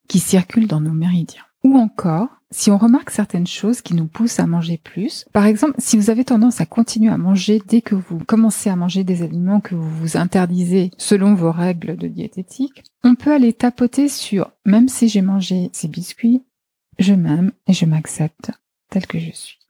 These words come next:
Après avoir trop mangé, cela peut être intéressant de tapoter sur la pensée « même si j'ai trop mangé, je m'aime et je m'accepte tel que je suis ».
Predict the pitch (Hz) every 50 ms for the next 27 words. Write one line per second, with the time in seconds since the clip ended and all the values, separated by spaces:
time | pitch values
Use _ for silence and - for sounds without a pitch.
0 | _ _ _ _ _ _ - - 208 - - 240 226 208 202 175 175 - - -
1 | - 285 285 277 247 226 208 190 185 208 302 370 - - - - 185 175 175 -
2 | 175 175 - - - 175 170 - 180 170 175 170 - - 233 233 226 196 - 180
3 | 170 - 165 170 - 185 226 233 - 202 180 170 - - 175 160 - - - 170
4 | 185 - _ _ _ _ - 185 180 175 - - 180 175 170 165 - - 175 165
5 | 165 175 170 156 160 156 175 - _ _ - 180 165 175 165 165 160 156 156 170
6 | 185 170 165 156 156 151 - - - 160 - - - 175 - - 170 160 160 156
7 | 156 - - - - _